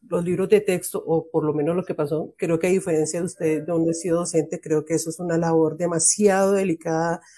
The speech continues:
demasiado responsable. Tener en la, eh, tener en la posibilidad de formar seres humanos, de, de,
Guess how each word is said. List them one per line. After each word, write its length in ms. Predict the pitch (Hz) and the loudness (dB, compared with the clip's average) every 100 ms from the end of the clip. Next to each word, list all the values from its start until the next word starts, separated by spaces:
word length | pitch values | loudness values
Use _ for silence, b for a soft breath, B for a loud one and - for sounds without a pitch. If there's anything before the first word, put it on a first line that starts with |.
| B B - | B B -2
demasiado 500 | 185 170 196 175 180 | 0 0 0 0 0
responsable. 1000 | 196 - 180 156 156 180 170 165 165 - _ _ _ _ _ _ _ _ _ _ _ - | 0 -2 -2 -2 -2 -2 0 0 -2 -6 _ _ _ _ _ _ _ _ _ _ _ -2
Tener 300 | 202 196 190 | 4 6 6
en 100 | 214 | 6
la, 140 | 214 | 6
eh, 180 | - 196 | 4 0
tener 360 | - 180 180 190 | -2 -4 -2 -2
en 100 | 202 | -2
la 80 | 214 | -2
posibilidad 640 | 208 - 202 180 175 160 | -2 -2 -4 -2 0 0
de 80 | 190 | 0
formar 420 | 226 180 175 165 | 0 2 0 0
seres 340 | 202 185 202 | 0 -2 -2
humanos, 400 | 202 180 170 180 | -4 -2 -2 -2
de, 240 | 196 190 185 | -4 -4 -4
de, 280 | 185 175 | -6 -6